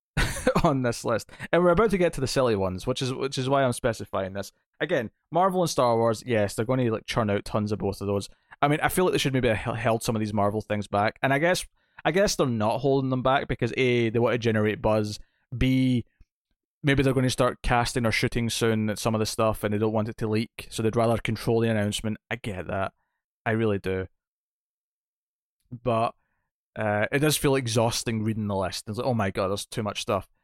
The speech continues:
So on to Disney, the rest of Disney stuff. And this includes some movies, but I'm going to mention them.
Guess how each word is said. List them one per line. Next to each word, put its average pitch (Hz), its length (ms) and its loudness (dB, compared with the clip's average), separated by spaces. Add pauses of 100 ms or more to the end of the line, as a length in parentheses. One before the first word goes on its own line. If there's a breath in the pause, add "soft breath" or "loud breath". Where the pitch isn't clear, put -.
(800)
So 190 160 4
on 254 140 4
to 262 80 2
Disney, 156 500 2 (140)
the 127 100 2
rest 131 220 2
of 117 60 -8
Disney 107 240 -4
stuff. - 480 -8 (1080)
And 143 100 2
this 170 100 2
includes 214 300 0
some 135 160 0
movies, 98 480 -4 (220)
but 156 80 2
I'm 170 100 0
going 208 160 0
to 202 80 -2
mention 113 380 -2
them. 104 140 -6